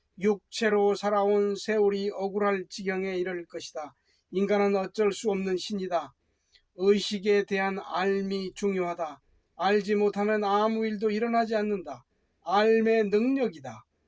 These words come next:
그대는 자아도 버렸고, 그대의 의식이 신인 줄도 안다. 하지만 아직은 잠재의식, 심층의식까지 정화되지는 않았다. 그래서 밝힘을 해야 한다.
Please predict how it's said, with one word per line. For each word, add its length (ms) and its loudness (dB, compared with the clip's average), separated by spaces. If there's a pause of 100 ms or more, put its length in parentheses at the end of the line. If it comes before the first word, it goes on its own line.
(220)
그대는 580 0
자아도 520 -2
버렸고, 680 -4 (280)
그대의 360 2 (240)
의식이 500 -4
신인 480 -2
줄도 460 -6
안다. 500 -4 (380)
하지만 460 0
아직은 640 -2 (340)
잠재의식, 880 2
심층의식까지 1500 -2 (240)
정화되지는 840 0
않았다. 560 -8 (300)
그래서 400 0
밝힘을 680 0
해야 220 0
한다. 360 -10